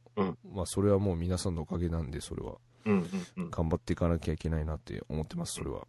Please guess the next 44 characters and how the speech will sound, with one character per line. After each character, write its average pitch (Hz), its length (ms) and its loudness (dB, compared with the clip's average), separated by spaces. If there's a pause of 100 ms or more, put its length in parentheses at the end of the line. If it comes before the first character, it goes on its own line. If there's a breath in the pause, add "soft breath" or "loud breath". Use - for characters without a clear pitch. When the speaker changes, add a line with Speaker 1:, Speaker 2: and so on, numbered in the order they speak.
(420)
Speaker 2:
は 80 180 0
い。 73 60 -4
Speaker 1:
な 92 80 -4
る 87 100 -4
ほ - 120 -14
ど。 - 120 -10 (3250)
Speaker 2:
で、 107 100 4
そ 95 140 -2
の、 92 380 2 (320)
Speaker 1:
う 120 60 0
ん。 98 120 2 (640)
Speaker 2:
ド 156 140 8
ド 151 100 10
氏 - 160 4
も 82 240 2
あ 85 40 2
の 78 760 0
ー、 - 40 -10
三 160 440 2
月 92 340 4
の、 85 420 0
え 85 200 2
ー - 40 -4
と、 82 220 0
Speaker 1:
う 80 40 0
ん。 - 40 2
Speaker 2:
二 131 100 6
十 139 280 4
九 110 280 2
だ 85 80 0
っ 85 40 -4
た 78 120 -6
か 78 100 -4
な、 71 180 -4
あ 82 60 -2
の 73 480 -2 (880 soft breath)
ー、 110 40 6
ワ 110 80 8
ン 113 120 6
マ 104 220 8
ン - 100 -4 (720)
ラ 95 140 2
イ 87 100 4
ブ - 240 -6